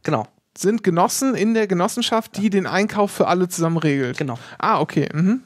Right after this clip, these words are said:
Speaker 2: Ja gut, das ist nur, ja, das macht Sinn.
Speaker 1: Und es einzig nur irgendwie ein bestimmter Lokalteil ist noch nicht ab-, abgekapselt noch für sich
Speaker 2: Okay.
Speaker 1: alleine. Das siehst du immer auf den Rewe, Rewe-Prospekten, da steht, es gilt nicht für Rewe Essen oder so, weil Rewe Essen ist noch getrennt.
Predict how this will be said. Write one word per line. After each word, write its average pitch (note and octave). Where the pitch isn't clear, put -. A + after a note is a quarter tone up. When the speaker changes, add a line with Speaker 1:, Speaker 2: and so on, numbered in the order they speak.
Speaker 2:
Ja F3+
gut, D#3
das E3+
ist -
nur, F#3
ja, D#3
das -
macht -
Sinn. G3+
Speaker 1:
Und E3+
es E3+
einzig F#3+
nur F#3
irgendwie F3+
ein F3
bestimmter E3
Lokalteil D3+
ist C#3
noch C#3
nicht -
ab-, -
abgekapselt C3+
noch B2+
für -
sich C3
Speaker 2:
Okay. B2+
Speaker 1:
alleine. C#3+
Das D3
siehst F3+
du G3
immer F3
auf D3+
den D#3+
Rewe, E3+
Rewe-Prospekten, E3
da E3+
steht, -
es -
gilt F3+
nicht F#3
für E3+
Rewe D3+
Essen D3
oder B2
so, A#2+
weil B2
Rewe D3
Essen -
ist -
noch -
getrennt. B2+